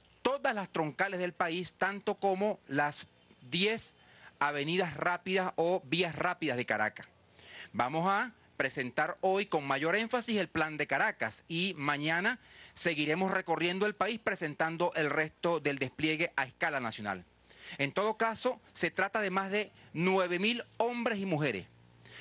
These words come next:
que van a estar prestos en toda la geografía nacional haciendo trabajos de mejoras viales en cuanto a drenajes, desmalezamiento, mejoras en cuanto al bacheo, trabajos de iluminación, trabajo de señalización, trabajo de demarcación,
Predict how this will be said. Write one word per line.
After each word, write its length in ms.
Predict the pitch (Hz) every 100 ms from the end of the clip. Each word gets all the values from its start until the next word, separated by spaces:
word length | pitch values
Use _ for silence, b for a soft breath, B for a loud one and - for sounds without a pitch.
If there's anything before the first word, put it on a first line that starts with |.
| B
que 120 | 151
van 160 | 160 208
a 40 |
estar 420 | 196 - 196 214
prestos 500 | - 190 196 - 214 -
en 300 | 175 175 170 _
toda 180 | 226 247
la 100 | 220
geografía 400 | 190 175 156 202
nacional 420 | 202 185 202 233 B B B
haciendo 520 | - 160 185 190 208 208
trabajos 400 | 165 175 180 170
de 280 | 185 196 - B B B -
mejoras 640 | 151 156 147 170 185 180
viales 440 | 170 165 175 190 180
en 140 | 156
cuanto 440 | 156 143 139 143
a 240 | 143 143 - B B B B
drenajes, 800 | 123 143 139 160 170 170 180 156
desmalezamiento, 1080 | 131 131 143 139 - 131 165 175 170 185 185 - B B B -
mejoras 720 | 147 156 156 147 156 185 190
en 120 | 175
cuanto 360 | 175 156 143 156
al 140 | 147
bacheo, 520 | 147 143 180 185 196 - - B B -
trabajos 420 | 151 156 170 180
de 100 | 180
iluminación, 920 | 170 156 156 151 147 - 180 190 202 190
trabajo 360 | 151 151 175
de 100 | 170
señalización, 840 | 156 143 135 135 127 185 185 196
trabajo 300 | 175 151 170
de 80 | 175
demarcación, 840 | 151 143 139 - 135 180 185 208